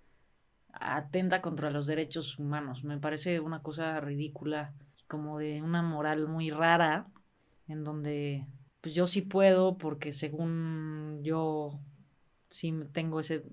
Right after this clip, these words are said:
no sé, esa facultad, ese derecho, o sea, y tú no porque no eres como yo. Entonces eso, en cualquier tema, me pone muy nerviosa. A mí la discriminación, i-, igual que, que, a ver, que en cosas,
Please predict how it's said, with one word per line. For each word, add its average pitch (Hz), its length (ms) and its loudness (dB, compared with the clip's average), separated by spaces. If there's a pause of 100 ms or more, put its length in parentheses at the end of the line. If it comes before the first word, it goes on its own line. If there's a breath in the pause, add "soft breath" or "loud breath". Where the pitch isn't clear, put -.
no 160 140 -6
sé, - 180 -4
esa 156 160 -6
facultad, 147 380 -2
ese 156 160 -2
derecho, 147 360 -2
o - 20 -10
sea, 143 220 -4 (500 loud breath)
y 175 240 4
tú 214 180 2
no 214 380 4
porque 180 360 -2
no 160 100 -2
eres 156 120 -2
como 175 160 -2
yo. 190 200 0 (680)
Entonces 180 340 -2
eso, 208 480 4 (680)
en 180 140 4
cualquier 185 380 6
tema, 202 460 0 (520)
me 165 120 -4
pone 180 280 4
muy 175 200 8
nerviosa. 151 400 0
A 160 40 -2
mí 180 100 2
la 214 60 4
discriminación, 175 760 -2 (760)
i-, 180 260 0
igual 214 380 8
que, 247 540 6 (360)
que, 156 120 -4
a 151 60 0
ver, 147 200 -2
que - 140 -6
en 147 160 -2
cosas, 165 460 -4